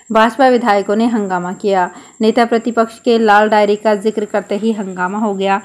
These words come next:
हंगामा के कारण दो बार स्पीकर को सदन की कार्यवाही आधे आधे घंटे के लिए स्थगित करनी पड़ी। तीसरी बार अनिश्चितकाल के लिए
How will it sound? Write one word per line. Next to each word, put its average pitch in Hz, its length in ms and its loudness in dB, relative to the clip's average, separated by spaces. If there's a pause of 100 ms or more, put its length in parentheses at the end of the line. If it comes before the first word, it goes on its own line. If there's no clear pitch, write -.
(300)
हंगामा 208 420 0
के 220 120 -8
कारण 196 300 -2
दो 196 120 -2
बार 202 180 0
स्पीकर 208 380 -10
को 208 140 -6
सदन 202 320 -8
की 208 100 -8
कार्यवाही 196 540 -2
आधे 196 240 0
आधे 202 220 -2
घंटे 196 340 -8
के 208 140 -10
लिए 208 120 -6
स्थगित 208 360 -8
करनी 202 260 -6
पड़ी। 208 320 -4 (340)
तीसरी 240 320 0
बार 226 220 6
अनिश्चितकाल 214 840 0
के 220 120 0
लिए 214 340 0